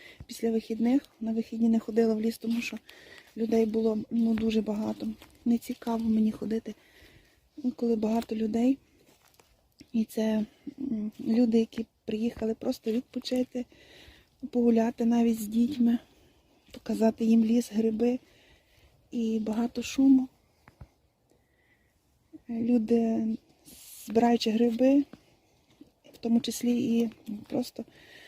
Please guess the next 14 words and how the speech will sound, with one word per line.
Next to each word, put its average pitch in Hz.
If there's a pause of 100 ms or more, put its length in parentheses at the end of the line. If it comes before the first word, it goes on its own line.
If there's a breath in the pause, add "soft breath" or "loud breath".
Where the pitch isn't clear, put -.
(120 loud breath)
просто 254
відпочивають. 226 (1600 soft breath)
І 208
я 214
вирішила 240
це 240
зробити 233
сьогодні, 277
в -
понеділок 214
зранку. 262 (2250)
Дощу 233
немає, 254
якраз 233